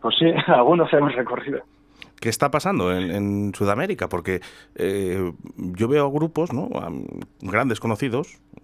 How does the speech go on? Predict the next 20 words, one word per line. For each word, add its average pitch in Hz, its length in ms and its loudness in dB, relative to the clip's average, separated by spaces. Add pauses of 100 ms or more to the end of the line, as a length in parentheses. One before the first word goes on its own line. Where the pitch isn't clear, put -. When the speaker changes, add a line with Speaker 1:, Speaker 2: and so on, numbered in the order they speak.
(160)
Speaker 2:
y 95 320 -4
cuando 82 240 -4
van 92 140 -2
a 98 40 0
Sudamérica, 117 560 0
yo, 90 220 -4 (240)
me - 180 -16
mandan 101 320 0
fotos 123 480 0 (140)
mis 101 100 -8
compañeros 139 540 -2
y, 101 180 -2
y 95 100 -8
digo, 87 200 -10 (180)
"Mira, 120 300 -4 (560)
mira, 117 320 0
estadios 107 420 -2
llenos, 135 540 -4
conciertos 107 600 -2
llenos", 139 440 0